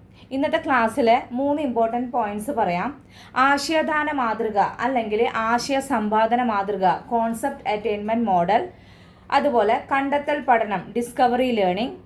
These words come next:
ചാക്രികാരോഹണ രീതി അല്ലെങ്കിൽ സർപ്പിള രീതി, സ്പൈറൽ മെത്തേഡ്. ഈ മൂന്നും ആരുടേതാണ്? ജെറോം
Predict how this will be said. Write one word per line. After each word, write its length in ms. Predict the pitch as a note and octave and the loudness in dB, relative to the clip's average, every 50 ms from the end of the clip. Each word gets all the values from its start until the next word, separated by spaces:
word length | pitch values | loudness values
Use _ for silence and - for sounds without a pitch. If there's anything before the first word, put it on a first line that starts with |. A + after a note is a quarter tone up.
| - - - - - - | -20 -20 -20 -20 -6 0
ചാക്രികാരോഹണ 1000 | F4+ C#4+ C4+ C4+ C#4 C#4 D#4+ D#4 D4 A#3+ C4 B3 A#3 A3+ A#3+ B3 A3+ B3+ C#4+ C4+ | 2 2 4 2 0 -2 -6 -8 -2 2 2 4 4 4 2 2 0 0 -2 -2
രീതി 420 | B3+ A#3+ A3+ G#3 F3+ F#3+ F3 D#3 - | -2 -2 -4 -4 -6 -8 -8 -4 0
അല്ലെങ്കിൽ 420 | - B3 C4+ B3+ A3+ G#3 G3+ A3 A#3+ | 0 0 0 0 -2 -4 -4 -4 -4
സർപ്പിള 520 | A#3 - C4 A3+ G#3+ G#3+ G#3+ C4 B3+ B3+ | 0 2 2 2 2 0 -2 0 0 0
രീതി, 380 | A#3+ A#3 G#3 G3 F3 F3+ E3 - - - - - - - - - - - - | 0 0 -2 -4 -6 -8 -10 -12 -16 -20 -20 -20 -20 -20 -20 -20 -20 -20 -20
സ്പൈറൽ 480 | - - B3 A#3+ A3+ A3+ A#3 A#3+ B3+ C4+ | -4 2 2 4 4 4 2 2 0 0
മെത്തേഡ്. 560 | C4 A#3 G#3+ G#3 - G#3 F3 E3+ D#3+ D3 - - - - - - - | 0 -2 -2 -2 0 2 2 2 0 -2 -8 -12 -18 -20 -20 -14 -8
ഈ 120 | - C#4+ D4+ | -6 -4 -2
മൂന്നും 540 | D4 C4+ C#4 C#4 C#4 C#4 C4+ D#4 D#4+ E4+ - | 0 0 2 2 2 2 0 -2 -4 -4 -4
ആരുടേതാണ്? 840 | - A#3 A#3 A#3 A#3+ A#3+ A#3+ B3+ C4 C4+ B3+ A#3 A3+ A3+ A3+ A3+ A3+ - - - - | -2 0 2 4 4 2 2 2 2 2 2 0 0 -2 -6 -6 -8 -12 -18 -18 -10
ജെറോം 480 | F3+ G3 A3 G#3 G3+ A3 A#3 B3 C4 | -4 0 0 2 2 2 2 0 0